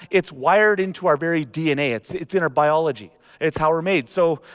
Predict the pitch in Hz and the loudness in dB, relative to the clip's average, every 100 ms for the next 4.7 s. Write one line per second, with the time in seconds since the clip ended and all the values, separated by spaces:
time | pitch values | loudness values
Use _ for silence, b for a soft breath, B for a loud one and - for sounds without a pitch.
0 | B - - 185 185 233 233 226 202 196 | B -20 -4 -2 0 -2 0 0 0 0
1 | 190 160 185 196 180 208 196 170 160 147 | -2 -4 -2 -2 -6 -6 -6 0 2 2
2 | 120 113 156 139 131 135 147 127 143 180 | 0 -6 -2 0 0 -4 -4 -2 0 0
3 | 180 180 165 143 127 175 175 170 170 160 | 0 -4 -6 -8 -6 2 2 2 -2 -6
4 | - 156 180 175 170 156 | -8 -6 -4 -4 -4 -8